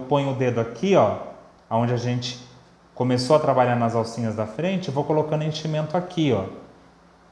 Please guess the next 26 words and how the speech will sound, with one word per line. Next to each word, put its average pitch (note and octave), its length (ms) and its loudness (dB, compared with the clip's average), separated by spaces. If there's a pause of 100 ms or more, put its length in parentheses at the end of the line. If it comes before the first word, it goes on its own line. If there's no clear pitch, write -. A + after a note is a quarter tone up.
(160)
pra B2 120 2
deixar C3+ 340 2
essa C3 160 -2
partezinha B2 720 -2
aqui, D#3+ 300 -2
ó, G2 240 4 (920)
mais B2 280 0
redondinha, C#3 680 -2
tá? D3 240 4
Ó. G2+ 220 2 (2500)
E A#2+ 40 -4
vou A#2+ 200 4
segurando C#3 720 2
pra B2+ 160 -2
esse B2+ 180 -4
enchimento C#3+ 520 -4
não E3 120 -4
entrar E3 300 -2
mais E3 300 0
aqui, F3 240 -2
porque C3+ 200 -8
não D#3+ 200 -2
tem E3 180 -2
mais D#3+ 240 0
necessidade, D#3 800 -2
tá? - 460 -2